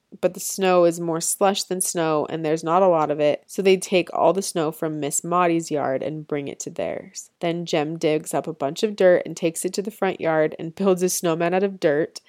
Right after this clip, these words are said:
and then they cover it with snow so it looks like a snowman. Jem builds it into the perfect shape of Mister Avery, their neighbor, and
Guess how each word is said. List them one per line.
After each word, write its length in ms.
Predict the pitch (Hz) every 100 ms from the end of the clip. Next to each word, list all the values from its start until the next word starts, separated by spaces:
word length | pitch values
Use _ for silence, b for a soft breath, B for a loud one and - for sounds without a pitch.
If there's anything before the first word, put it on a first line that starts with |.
| b -
and 140 | 175
then 100 | 165
they 80 | 160
cover 380 | 156 - 165 156
it 40 |
with 120 | -
snow 400 | - - 143 135
so 180 | 160 147
it 60 | -
looks 240 | 147 -
like 120 | -
a 40 | -
snowman. 480 | - - - - - 185
Jem 320 | 190 190 202
builds 280 | 196 185 180
it 100 | 175
into 260 | 170 -
the 100 | 160
perfect 380 | 156 220 214 233
shape 300 | - 202 -
of 160 | - 170
Mister 360 | 165 - 202
Avery, 600 | - 147 147 151 147 170 185 _
their 160 | 160 170
neighbor, 540 | 147 131 147 170 202 -
and 120 | 170